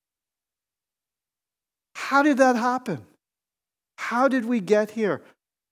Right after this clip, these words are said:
Well, if you listen to some people, you'd think it's the work of a sinister group. Oh, it's a sinister group of gay lobbyists who snuck into the media and academia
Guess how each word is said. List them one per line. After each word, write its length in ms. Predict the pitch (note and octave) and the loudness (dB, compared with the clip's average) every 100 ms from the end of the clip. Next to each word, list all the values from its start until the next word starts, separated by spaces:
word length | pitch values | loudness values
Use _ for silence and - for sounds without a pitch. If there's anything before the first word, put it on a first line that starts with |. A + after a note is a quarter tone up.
| - | 2
Well, 300 | G#3 A3+ - | 6 6 6
if 140 | G3+ F3 | 0 2
you 160 | B3+ | 0
listen 340 | C#4 C#4+ C#4 A3 | 2 0 0 -2
to 100 | F#3 | -4
some 340 | - F#3+ G3+ | -2 0 0
people, 320 | A3 A3+ A#3 | 0 0 0
you'd 200 | G3+ G3 | 0 -2
think 220 | - G#3 F#3 | 0 0 0
it's 140 | - | -4
the 100 | F3 | -4
work 300 | E3+ F#3 F#3 | -2 -2 -2
of 120 | E3+ | -4
a 60 | D3 | -6
sinister 580 | - F#3 E3+ E3 - D3 | -6 -6 -6 -8 -8 -8
group. 400 | C3 A#2+ - - - - | -8 -10 -12 -20 -14 -2
Oh, 360 | E3+ G3 - - - | -2 -2 -10 -20 -20
it's 140 | - | -18
a 60 | - | -14
sinister 560 | - F3+ F#3+ - F#3 | -8 -4 -4 -4 -6
group 240 | C#3 E3 D#3 | -2 -2 -2
of 160 | C#3+ | -4
gay 220 | D#3 E3+ | -2 0
lobbyists 500 | D#3+ D#3+ D#3 D3+ D#3 D3 | 2 4 4 2 -4 -6
who 120 | A#2 | -12
snuck 500 | - - F3+ F#3 G3 | -14 -8 -4 -2 -2
into 180 | D#3 E3+ | -4 -4
the 80 | |
media 420 | D3+ D#3 D#3 D#3 C3+ | -2 0 0 0 0
and 100 | C#3 | 0
academia 760 | D#3 D#3+ C#3 D3 D3+ D3+ | -2 -4 -2 0 2 2